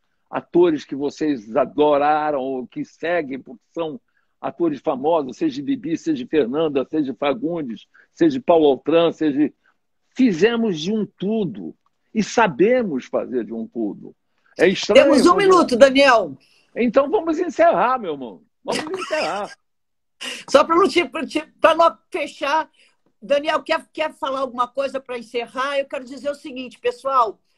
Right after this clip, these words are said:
Speaker 2: Aproveitem a mostra do Daniel Filho, que está disponível gratuita.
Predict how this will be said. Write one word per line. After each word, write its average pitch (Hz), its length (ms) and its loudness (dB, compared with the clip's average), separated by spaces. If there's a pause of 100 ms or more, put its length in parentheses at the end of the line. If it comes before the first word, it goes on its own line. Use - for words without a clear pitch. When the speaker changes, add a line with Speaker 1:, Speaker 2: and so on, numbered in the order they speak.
(240)
Speaker 2:
Aproveitem 294 680 -6
a 285 80 -6
mostra 269 380 -10
do 226 40 -10
Daniel 262 300 -4
Filho, 254 560 -10
que 269 120 -14
está 269 560 2
disponível 254 680 -6
gratuita. 269 1160 -4